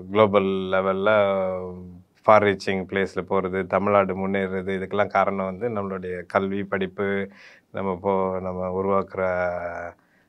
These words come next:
ஆஹ், ஸ்கில்டு லே-, you know, லேபர் ஃபோர்ஸ் மாத்திரம் இல்ல, ஆஹ், you know, ஸ்கில்டு என்ஜினியரிங், டாக்டர்ஸ் எப்படின்னு எடுத்துக்கிறப்போ, you know, that's a, it's a fact.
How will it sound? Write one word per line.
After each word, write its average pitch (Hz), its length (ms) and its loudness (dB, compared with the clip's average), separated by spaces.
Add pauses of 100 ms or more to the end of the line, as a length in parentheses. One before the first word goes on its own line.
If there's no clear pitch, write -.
(140)
ஆஹ், 92 240 -10
ஸ்கில்டு 127 920 0 (1040)
லே-, 104 500 2
you 98 60 -2
know, 98 140 0
லேபர் 107 360 4
ஃபோர்ஸ் 104 240 2
மாத்திரம் 92 360 -2
இல்ல, 147 360 -4 (160)
ஆஹ், 95 760 -6
you 95 160 -8
know, 92 80 -6
ஸ்கில்டு 104 580 0
என்ஜினியரிங், 98 640 -2
டாக்டர்ஸ் 98 460 2
எப்படின்னு 98 300 -4
எடுத்துக்கிறப்போ, 92 600 -4 (500)
you 113 80 -4
know, 104 200 4
that's 101 180 4
a, 92 360 4
it's 90 160 -12
a 90 140 -10
fact. 98 200 2